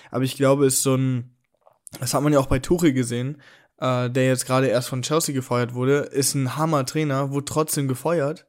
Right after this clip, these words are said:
so, ähm, obwohl er mit Chelsea ja quasi alles geholt hat, was sie holen sollten. Ähm, und da, da stimmt's dann halt, äh, einfach nicht. Und ich glaube, so ein, so ein fehlendes Zusammenspiel, so wie Max ja schon gesagt hat, die ganze,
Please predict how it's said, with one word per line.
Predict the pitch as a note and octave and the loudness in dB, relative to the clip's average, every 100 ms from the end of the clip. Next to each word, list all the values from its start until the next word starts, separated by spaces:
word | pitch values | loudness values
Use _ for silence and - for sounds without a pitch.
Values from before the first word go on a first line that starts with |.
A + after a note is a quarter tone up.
| - | -8
so, | C3 C3+ D#3 - - - _ _ | -2 0 0 -4 -20 -20 _ _
ähm, | - C3 B2+ B2+ B2 | -4 -2 -2 -4 -4
obwohl | C#3 C3+ | -2 2
er | C3+ | 2
mit | C3 B2 | 0 -2
Chelsea | - C3+ C3 C3 | -2 0 0 0
ja | B2 | -2
quasi | - C3 B2 | 0 -2 0
alles | - D3+ D3 | 0 0 0
geholt | C#3 C#3+ C#3 | 0 0 0
hat, | A#2+ | -4
was | A#2+ | -4
sie | - | -6
holen | B2 D3+ C#3+ | -2 -2 -2
sollten. | A#2 A2+ A#2 D3 _ _ _ _ _ _ _ | -2 -4 -6 -10 _ _ _ _ _ _ _
Ähm, | A#2 A#2 A2+ A2+ - _ _ _ _ | -8 -6 -8 -10 -14 _ _ _ _
und | - C3 A#2+ | -4 -4 -2
da, | A#2+ | -2
da | A2+ A#2+ | 0 -2
stimmt's | - C3+ C3 - | -2 -4 -4 -4
dann | A#2+ A#2 | -4 -2
halt, | A#2+ A#2 - | -2 -4 -6
äh, | |
einfach | A#2 A2+ C2+ A2+ A2+ A#2 | -6 -6 -6 -8 -8 -8
nicht. | A#2 C3 | -8 -6
Und | C3 | -6
ich | B2 | 2
glaube, | C#3+ D3+ D3+ | 4 6 6
so | C3+ | 4
ein, | C#3 C3+ | 0 0
so | C3 | -2
ein | C3 | -4
fehlendes | - C#3+ D3 C#3+ | -2 -2 -2 -4
Zusammenspiel, | A#2+ B2 C#3 - B2 B2 | -4 -4 -4 -4 -2 -2
so | A#2 B2 | -2 -2
wie | |
Max | A#2+ A#2+ C3+ | -2 -2 -4
ja | |
schon | B2+ A#2+ | -4 -6
gesagt | A#2 A2 A2 | -4 -4 -4
hat, | A2+ | -6
die | A2 | -4
ganze, | A#2+ A#2+ - A#2+ | -4 -2 -2 -4